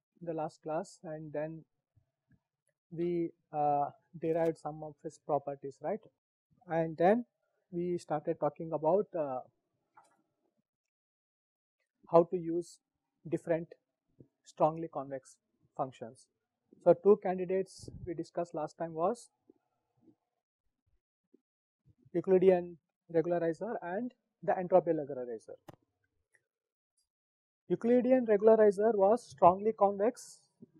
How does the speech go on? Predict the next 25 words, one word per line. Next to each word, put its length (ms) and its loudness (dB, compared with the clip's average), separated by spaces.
in 200 2
which 200 -6
norm? 340 4
It 80 -6
was 220 8
in 80 -6
L 180 -4
two 100 0
norm, 300 -6
and, 380 -4
uh, 180 6
the 120 4
entropy 440 4
one 180 2
was 220 2
strongly 380 -2
convex 420 -6
in 160 -4
L 120 8
one 180 8
norm. 160 -10
So, 140 -2
we 220 -2
will 260 -4
see 340 -8